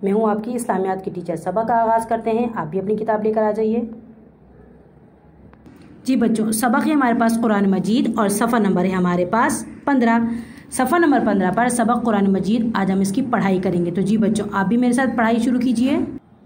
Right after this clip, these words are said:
जी बच्चों, सबक कुरान मजीद, सबसे पहले हम कुरान मजीद का तारुफ पढ़ेंगे। तो जी बच्चों, तारुफ सबसे पहले अल्लाह ताला की कुरान मजीद आखिरी किताब है।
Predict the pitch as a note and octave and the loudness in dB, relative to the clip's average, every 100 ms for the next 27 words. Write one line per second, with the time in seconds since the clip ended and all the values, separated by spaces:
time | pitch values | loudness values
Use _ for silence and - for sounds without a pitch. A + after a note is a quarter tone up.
0 | - - A3 A#3 G#3+ G#3+ G#3+ - B3+ D#4 | -20 -8 -2 0 0 0 -2 -2 0 0
1 | D#4+ C#4 A3+ G#3+ G#3 G3+ C4 D4+ - D4 | 0 0 2 2 0 0 0 0 -2 -2
2 | D4+ C#4+ A#3 A3 A3 A3 G#3+ G#3 G#3+ A3 | 0 0 0 0 0 0 0 0 0 0
3 | - - G#3 A3+ D4 - B3 G#3 G3 E3+ | -2 0 0 2 0 0 0 0 0 -2
4 | F3 - G3+ A3+ G3 G3+ G3+ A#3 G#3+ A#3+ | -4 -2 -2 0 -2 -2 -2 0 0 2
5 | F4+ - - - - - C#4+ - D#4+ D4 | 0 -2 -8 -14 -18 -6 -4 -2 0 2
6 | D#4+ - B3+ C4 D4 D4 C#4+ C#4 D4+ D4+ | 2 0 0 2 2 2 0 0 0 0
7 | C#4+ B3 B3 A#3 A#3 G3+ G#3 A#3 A3 G#3 | 0 2 2 0 -2 -2 -2 -2 0 0
8 | G#3 G#3 A3 C#4 | 0 2 2 2